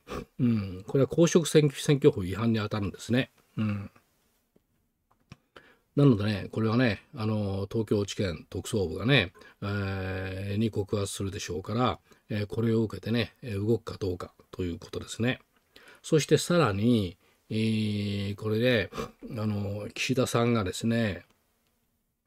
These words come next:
この人はね、岸田さんという人は何やるかわからないというね、えー、人でもありますので、六月のですね、通常国会のですね、最終盤に解散総選挙、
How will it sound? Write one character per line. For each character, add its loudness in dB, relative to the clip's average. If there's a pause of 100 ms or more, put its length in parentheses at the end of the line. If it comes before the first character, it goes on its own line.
(340)
こ -6
の 2
人 -2
は 0
ね、 0
岸 -6
田 2
さ 2
ん 0
と 0
い 4
う 2
人 0
は 0
何 4
や 6
る -2
か -6
わ -2
か -2
ら 4
な 2
い -4
と -10
い -4
う -2
ね、 6
え -2
ー、 -6
人 -2
で 0
も -2
あ -4
り -6
ま -4
す -8
の -6
で、 -4 (1700)
六 4
月 8
の 2
で -10
す -4
ね、 -2
通 0
常 4
国 2
会 -4
の -8
で -10
す -2
ね、 0
最 -4
終 -2
盤 -6
に 0 (260)
解 0
散 2
総 2
選 -2
挙、 -8